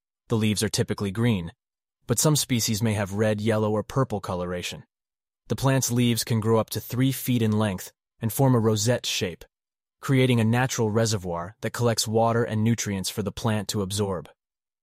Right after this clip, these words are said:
The pineapple plant's origin story is rooted in indigenous societies of South America.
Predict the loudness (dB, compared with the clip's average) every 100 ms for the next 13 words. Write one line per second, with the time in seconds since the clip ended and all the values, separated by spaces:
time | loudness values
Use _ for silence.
0 | _ _ -10 0 2 2 0 0 0 0
1 | -2 0 2 2 2 0 0 2 2 2
2 | 0 0 2 2 2 2 2 0 0 0
3 | 0 -2 0 0 0 -2 -6 -4 -4 -4
4 | -2 -2 -2 -6 -14